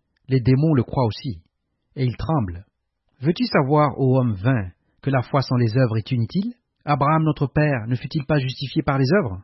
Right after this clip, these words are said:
lorsqu'il offrit son fils Isaac sur l'autel ? Tu vois que la foi agissait avec ses œuvres,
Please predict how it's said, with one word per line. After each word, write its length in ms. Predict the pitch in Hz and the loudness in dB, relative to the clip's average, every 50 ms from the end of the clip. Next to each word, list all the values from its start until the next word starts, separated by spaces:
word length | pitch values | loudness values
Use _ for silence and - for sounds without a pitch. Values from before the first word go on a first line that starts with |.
| _ _ _ _ | _ _ _ _
lorsqu'il 440 | 139 139 143 - - - 156 151 - - | -2 -2 -2 -2 -6 -10 -8 -8 -6 0
offrit 320 | - 143 131 - - - 143 | 2 2 2 0 -4 -8 -8
son 160 | - - 139 | -4 -6 -6
fils 240 | - - 143 131 - - | -6 -6 -10 -10 -6 -6
Isaac 440 | 156 123 127 139 135 139 139 - | -4 -2 0 0 0 0 -2 -4
sur 200 | - - - 131 | -8 -10 -6 -2
l'autel ? 400 | 123 127 123 - 185 190 156 - - _ _ _ _ _ _ _ _ _ _ _ _ _ | 0 0 2 0 -2 -4 -4 -10 -14 _ _ _ _ _ _ _ _ _ _ _ _ _
Tu 120 | - - | -2 -2
vois 380 | 156 131 143 185 202 151 92 - _ _ _ _ _ _ | -2 2 2 2 2 2 0 -4 _ _ _ _ _ _
que 100 | - 151 | -2 0
la 120 | 151 143 | 0 0
foi 260 | 127 - - 165 156 - | -2 -2 0 0 0 0
agissait 420 | - 135 131 117 123 120 - - | 0 0 0 0 -2 -6 -4 -4
avec 160 | 127 113 117 - | -2 -2 -2 -2
ses 160 | - 120 110 | -2 -2 0
œuvres, 260 | 160 160 110 87 85 | 0 -2 -2 -6 -10